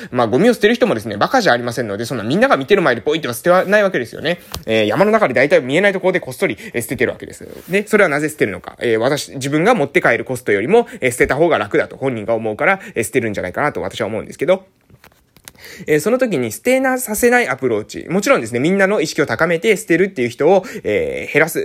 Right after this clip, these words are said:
えー、監視されているっていうか、なんだ、相互に監視している、えー、環境を作る、えー、捨てちゃいけないよねという文化を作っていくこと。これももちろん大事だと思いますけども、拾う人を増やすっていうアプローチも大事だと思います。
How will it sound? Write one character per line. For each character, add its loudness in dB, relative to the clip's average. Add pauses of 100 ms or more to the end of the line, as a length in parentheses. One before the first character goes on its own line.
え -2
ー、 -14
監 4
視 0
さ 0
れ 4
て 0
い 4
る 0
っ -6
て -6
い -6
う -10
か、 0
な -2
ん -8
だ、 -12 (100)
相 6
互 4
に -4
監 0
視 -6
し -10
て 0
い 2
る、 0 (240)
え 4
ー、 0
環 0
境 6
を 2
作 -4
る、 -4
え -6
ー、 -10
捨 -8
て 2
ち 2
ゃ 2
い -6
け 2
な 4
い 2
よ 0
ね -2
と -6
い -4
う -6
文 -2
化 0
を -2
作 -18
っ -16
て -8
い -12
く -12
こ -10
と。 -14
こ 0
れ 4
も 2
も 0
ち -6
ろ 0
ん 0
大 4
事 -6
だ 0
と -4
思 -4
い -6
ま -2
す -8
け -2
ど 0
も、 2 (140)
拾 2
う 6
人 0
を -4
増 -8
や 4
す -14
っ -18
て -8
い 0
う 2
ア -2
プ -4
ロ 4
ー 4
チ -8
も -2
大 -2
事 -14
だ -10
と -16
思 -16
い -12
ま -14
す。 -20